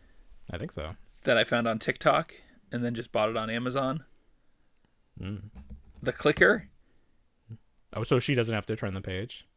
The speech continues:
Speaker 2: Yeah, it's a remote
Speaker 1: I would
Speaker 2: page
Speaker 1: love
Speaker 2: turner,
Speaker 1: that.
Speaker 2: and I
Speaker 1: Does
Speaker 2: got
Speaker 1: she have a device to hold it in front of her face?
Speaker 2: She
Speaker 1: Like,
Speaker 2: does.
Speaker 1: I have,
Speaker 2: She does.
Speaker 1: yeah. From Five
Speaker 2: And, like,
Speaker 1: Below?
Speaker 2: no, I didn't buy it at Five Below. I bought it off of Amazon. It's,
Speaker 1: Oh,
Speaker 2: it's,
Speaker 1: we got a
Speaker 2: it's
Speaker 1: le-,
Speaker 2: got some
Speaker 1: legit.
Speaker 2: legit,
Speaker 1: Got some,
Speaker 2: yeah.
Speaker 1: yeah, nice.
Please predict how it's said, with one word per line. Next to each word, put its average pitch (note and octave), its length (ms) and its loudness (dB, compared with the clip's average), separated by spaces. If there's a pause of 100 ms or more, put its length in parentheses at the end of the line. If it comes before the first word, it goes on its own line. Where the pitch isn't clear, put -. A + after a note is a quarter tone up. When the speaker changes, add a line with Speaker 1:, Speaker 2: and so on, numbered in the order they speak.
Speaker 2:
Yeah, D#3 380 10
it's - 140 -4
a B2+ 40 -4
remote C#3 320 4
Speaker 1:
I G#2+ 100 6
would - 20 8
Speaker 2:
page C#3 140 8
Speaker 1:
love E3 120 6
Speaker 2:
turner, F#3 480 8
Speaker 1:
that. - 80 -4
Speaker 2:
and C#3+ 100 6
I C3+ 100 6
Speaker 1:
Does C#3+ 140 10
Speaker 2:
got C3+ 100 10
Speaker 1:
she D3 80 8
have D3+ 240 8
a D3 100 8
device B2 520 4
to B2+ 100 2
hold A2+ 260 2
it G#2+ 40 2
in G#2 100 -2
front A#2 180 0
of G2 80 -2
her G#2 100 -2
face? F#2+ 420 -2
Speaker 2:
She - 200 6
Speaker 1:
Like, D#3 80 10
Speaker 2:
does. E3+ 600 10 (100)
Speaker 1:
I F#2 100 -4
have, A#2 160 2
Speaker 2:
She D#3+ 80 2
does. D#3 540 10 (180)
Speaker 1:
yeah. - 80 -12
From B2 160 4
Five C3 180 8
Speaker 2:
And, D#3 80 8
like, D#3 220 10
Speaker 1:
Below? D#3 180 2 (560)
Speaker 2:
no, D3+ 140 8
I C#3+ 100 10
didn't E3+ 140 8
buy D#3+ 140 10
it D3+ 60 12
at C3+ 60 4
Five A#2+ 160 6
Below. A#2 180 2
I A#2 40 2
bought A#2 100 2
it A2+ 40 4
off - 120 -2
of - 60 -2
Amazon. A#2 460 0
It's, - 300 -10
Speaker 1:
Oh, B2 100 -2
Speaker 2:
it's, B2+ 80 2
Speaker 1:
we A#2+ 80 0
got G#2 160 -6
a G2+ 40 -10
Speaker 2:
it's F#2 100 -10
Speaker 1:
le-, - 60 -2
Speaker 2:
got A#2+ 160 6
some A2+ 180 2
Speaker 1:
legit. A2+ 600 0 (280)
Speaker 2:
legit, B2 300 4
Speaker 1:
Got A#2+ 160 6
some, - 60 -2
Speaker 2:
yeah. A#2+ 240 2 (140)
Speaker 1:
yeah, F2+ 500 0
nice. G#2+ 400 -6